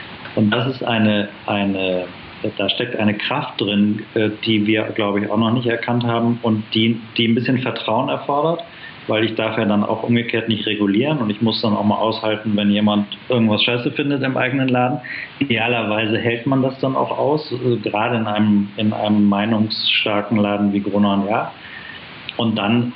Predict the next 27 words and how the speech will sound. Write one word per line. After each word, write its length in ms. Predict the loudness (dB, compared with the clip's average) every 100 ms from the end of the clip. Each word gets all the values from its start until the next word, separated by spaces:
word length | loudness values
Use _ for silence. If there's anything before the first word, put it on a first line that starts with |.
| -4
haben 280 | -2 0 0
wir 120 | 2
mit 340 | 2 0 0 -2
der 240 | 0 0
internen 560 | 0 0 0 0 0 0
Kommunikation 880 | 2 2 2 0 -2 0 2 2
gleichzeitig 720 | 2 0 -2 -4 -4 -2 -4 -6
externe 440 | -8 -2 0 0
Kommunikation 680 | 2 2 2 0 -2 0 -2
erzeugt. 520 | -2 -4 -2 -2 -2
Ich 160 | -6 -2
glaube, 280 | -2 0 0
da 240 | -2 -2
steckt 300 | -2 -4 -2
noch 140 | 0 2
mal 240 | 2 0
ein 60 | 0
Riesenhebel 580 | 0 2 2 2 0 0
drin, 220 | 2 2
den 200 | 4 2
wir 120 | 2
vielleicht 280 | -2 -4 -2
alle 200 | 0 0
noch 200 | 0 -2
gar 120 | -4
nicht 140 | -4 -6
verstanden 360 | -4 -2 -4